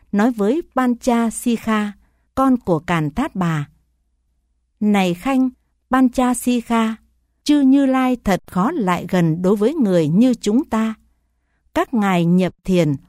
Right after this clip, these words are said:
hoan hỷ trong thiền, và với mục đích ấy, yên lặng tịnh cư. Vậy Khanh Panchasikha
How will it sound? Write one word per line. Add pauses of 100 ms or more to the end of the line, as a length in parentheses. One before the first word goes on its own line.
(220)
hoan
hỷ
trong
thiền, (600)
và
với
mục
đích
ấy, (500)
yên
lặng (200)
tịnh
cư. (920)
Vậy
Khanh (200)
Panchasikha